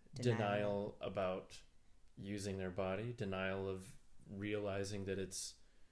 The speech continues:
Speaker 1: that it's not normal,
Speaker 2: Mm-hmm.
Speaker 1: maybe?
Speaker 2: Yeah.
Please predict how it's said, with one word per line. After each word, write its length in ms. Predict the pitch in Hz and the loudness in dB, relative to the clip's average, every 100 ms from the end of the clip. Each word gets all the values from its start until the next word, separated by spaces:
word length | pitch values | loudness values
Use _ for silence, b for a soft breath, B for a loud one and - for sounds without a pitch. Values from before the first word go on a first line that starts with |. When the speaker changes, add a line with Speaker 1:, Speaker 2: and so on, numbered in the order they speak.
| b b - | b b -6
Speaker 1:
that 120 | 113 95 | -2 -2
it's 180 | 95 | -2
not 440 | 98 90 92 - - - - - - - - - | -2 0 -2 -4 -12 -16 -18 -18 -18 -18 -14 -8
normal, 460 | 95 92 95 120 139 - - - - - 180 | -4 -2 0 -2 -4 -10 -20 -20 -20 -14 -6
Speaker 2:
Mm-hmm. 200 | 175 147 | -4 -2
Speaker 1:
maybe? 280 | 120 127 156 160 - - - - | 0 0 -4 -10 -18 -18 -14 -8
Speaker 2:
Yeah. 140 | 110 | -8